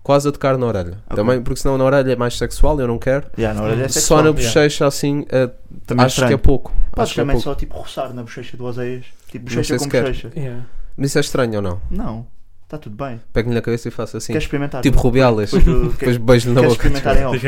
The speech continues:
Speaker 3: que agarrá-lo mesmo.
Speaker 2: Aí,
Speaker 1: Tens
Speaker 2: esse
Speaker 1: um
Speaker 2: aí.
Speaker 1: Oseias?
Speaker 2: Não, não tenho Oseias, tenho a minha bochecha. E hoje
Speaker 1: Ah,
Speaker 2: depois
Speaker 1: não,
Speaker 2: creme
Speaker 1: não, não.
Speaker 2: hidratante, por acaso.
Speaker 1: Meteste?
Speaker 2: Meti.
Speaker 3: Hum.
Speaker 2: Eu lavei a cara
Speaker 1: Tu estás
Speaker 2: com
Speaker 1: com uma
Speaker 2: produto
Speaker 1: pele
Speaker 2: que a minha
Speaker 1: incrível, pá.
Speaker 2: namorada tinha e depois
Speaker 3: Hum.
Speaker 2: eu faço skincare, pá.
Speaker 1: Sim, mas estás com
Speaker 3: E
Speaker 1: uma
Speaker 3: bem.
Speaker 1: pele incrível
Speaker 2: Estou, estou com
Speaker 1: também.
Speaker 2: uma boa pele.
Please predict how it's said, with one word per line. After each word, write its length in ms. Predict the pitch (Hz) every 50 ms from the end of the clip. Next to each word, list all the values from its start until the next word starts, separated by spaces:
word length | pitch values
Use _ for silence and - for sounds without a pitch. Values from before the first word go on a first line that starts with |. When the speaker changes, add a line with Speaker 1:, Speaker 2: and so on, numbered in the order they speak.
| 123
Speaker 3:
que 60 | 123
agarrá-lo 280 | 135 123 143 135 127 123
mesmo. 180 | 127 127 117 - - - - - - - - - -
Speaker 2:
Aí, 220 | - 139 131 120 117
Speaker 1:
Tens 80 | 180 170
Speaker 2:
esse 120 | - 175
Speaker 1:
um 40 | 160
Speaker 2:
aí. 60 | 151
Speaker 1:
Oseias? 480 | 127 - 139 151 165 139 107 - - - - - - - - -
Speaker 2:
Não, 160 | - 135 139 131
não 80 | 117
tenho 180 | 107 127 117 123 131
Oseias, 200 | 131 143 127 -
tenho 120 | 120 113
a 40 | 113
minha 120 | 120 120
bochecha. 440 | 120 - - 135 120 117 - 107 107 -
E 80 | 127 139
hoje 80 | 139
Speaker 1:
Ah, 40 | 135 123
Speaker 2:
depois 120 | 120 120
Speaker 1:
não, 40 | 117 117
Speaker 2:
creme 180 | 147 147 143
Speaker 1:
não, 60 | 143
não. 80 | 147 143
Speaker 2:
hidratante, 280 | 143 - 139 127 123 -
por 120 | - 131
acaso. 240 | 117 - 117 113 - -
Speaker 1:
Meteste? 440 | 123 117 - 107 104 - - -
Speaker 2:
Meti. 280 | 120 117 - 113 110 -
Speaker 3:
Hum. 80 | 139 131 120 - - - - -
Speaker 2:
Eu 100 | 113 117
lavei 260 | 120 120 113 127 131
a 60 | 127
cara 240 | 123 - 135 127 123
Speaker 1:
Tu 40 | 127
estás 180 | 123 - 143 127
Speaker 2:
com 60 | -
Speaker 1:
com 40 | -
uma 40 | 131
Speaker 2:
produto 160 | 127 127 123
Speaker 1:
pele 80 | 135 139
Speaker 2:
que 60 | 147
a 40 | 131
minha 100 | 117 110
Speaker 1:
incrível, 80 | - -
pá. 40 | -
Speaker 2:
namorada 360 | 127 127 123 127 127 120 120
tinha 300 | 120 - 131 131 139 147
e 20 | 147
depois 320 | 147 - 147 147 147 147
Speaker 3:
Hum. 40 | 151 -
Speaker 2:
eu 60 | -
faço 180 | - 127 120 -
skincare, 360 | - 135 135 139 - 147 135
pá. 160 | - - 107 - - - 117
Speaker 1:
Sim, 160 | - - 170
mas 80 | 147 120 -
estás 120 | 120 113
com 60 | 147
Speaker 3:
E 20 | 135
Speaker 1:
uma 60 | 123
Speaker 3:
bem. 80 | 131
Speaker 1:
pele 140 | 131 123 135
incrível 200 | 135 - 170 156 135
Speaker 2:
Estou, 0 |
estou 20 |
com 40 | 110 110
Speaker 1:
também. 80 | 151 143
Speaker 2:
uma 60 | 139 131
boa 140 | 143 143
pele. 180 | - 135 139 147